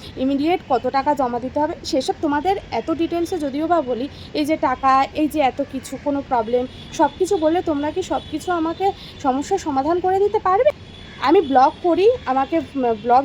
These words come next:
দিতে হবে চ্যানেলে। ব্লগ যদি না দিই আমার চ্যা-, আমার চ্যানেলটা ডাউন খেয়ে যাবে। তো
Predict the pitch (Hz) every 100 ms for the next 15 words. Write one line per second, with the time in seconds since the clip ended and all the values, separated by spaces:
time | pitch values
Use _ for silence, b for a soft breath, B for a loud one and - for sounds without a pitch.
0 | 254 262 339 349 349 370 359 311 320 349
1 | 247 240 262 320 370 330 277 427 480 339
2 | 339 415 403 339 339 466 466 302 285 -
3 | 226 202 220 - - - - - - -
4 | - -